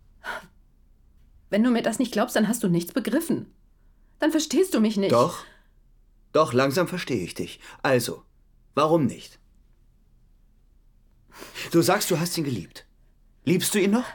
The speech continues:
Speaker 1: Bin ich nicht hier bei dir?
Speaker 2: Ja, aber wenn ich nicht hier wäre, wenn ich gar nicht da wäre.
Speaker 1: Oh, Phil, bitte.
Speaker 2: Ich hab dich etwas gefragt. Wenn ich nicht da wäre.
Speaker 1: Also ja, gut.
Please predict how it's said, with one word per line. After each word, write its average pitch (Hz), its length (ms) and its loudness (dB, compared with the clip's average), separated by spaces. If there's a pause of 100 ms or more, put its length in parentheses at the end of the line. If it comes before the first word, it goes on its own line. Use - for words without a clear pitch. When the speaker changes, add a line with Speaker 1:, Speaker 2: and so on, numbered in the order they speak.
(840)
Speaker 1:
Bin 311 140 4
ich 349 140 2
nicht 320 240 2
hier 339 340 -2 (100)
bei 302 180 4
dir? 311 300 4 (120)
Speaker 2:
Ja, 135 300 2
aber 123 220 0
wenn 127 140 0
ich - 160 -6
nicht 107 160 -6
hier 139 220 -4
wäre, 82 280 -10 (640)
wenn 175 100 4
ich 175 120 2
gar 180 120 4
nicht 147 140 -2
da 170 220 2
wäre. 104 140 -4
Speaker 1:
Oh, - 60 -8
Phil, 311 300 -4
bitte. 349 580 0
Speaker 2:
Ich - 160 -2
hab 143 140 -4
dich 123 160 -4
etwas - 260 -2
gefragt. - 640 0 (920)
Wenn 196 340 2
ich 202 260 2
nicht 175 300 0
da 160 260 4
wäre. - 60 4
Speaker 1:
Also 330 200 4
ja, 320 180 4
gut. 359 420 2